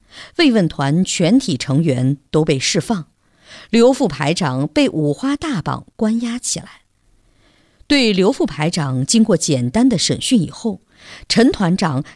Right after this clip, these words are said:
召集大家开会。在会上，他大骂刘副排长是衣冠禽兽。慰问团又一次成为贵宾。陈团长向慰问团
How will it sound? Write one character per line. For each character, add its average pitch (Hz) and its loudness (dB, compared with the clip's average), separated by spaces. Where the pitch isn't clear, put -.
召 302 2
集 202 -4
大 202 -2
家 247 -4
开 294 -6
会。 - -2
在 190 2
会 175 2
上， 139 -2
他 - -4
大 247 0
骂 175 0
刘 135 -4
副 202 -2
排 143 -2
长 123 -2
是 - -6
衣 240 0
冠 247 0
禽 139 0
兽。 262 0
慰 349 4
问 294 0
团 131 -2
又 359 2
一 131 -4
次 - -6
成 147 -4
为 123 -4
贵 156 -2
宾。 202 0
陈 233 4
团 214 2
长 139 -4
向 151 0
慰 226 0
问 151 0
团 135 0